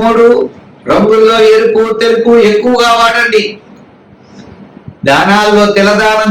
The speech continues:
చేయండి. వారాల్లో సోమవారం చేయండి. సోమవారం చేస్తూ మీరు తప్పనిసరిగా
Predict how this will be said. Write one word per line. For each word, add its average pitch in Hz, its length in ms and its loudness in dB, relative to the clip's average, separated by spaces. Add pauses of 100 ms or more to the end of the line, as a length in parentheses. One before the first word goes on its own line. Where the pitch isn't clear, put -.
చేయండి. 208 500 0 (760)
వారాల్లో 214 680 0 (120)
సోమవారం 214 680 -2
చేయండి. 214 540 0 (1200)
సోమవారం 220 680 0
చేస్తూ 220 640 0 (500)
మీరు 214 240 2
తప్పనిసరిగా 208 1040 -2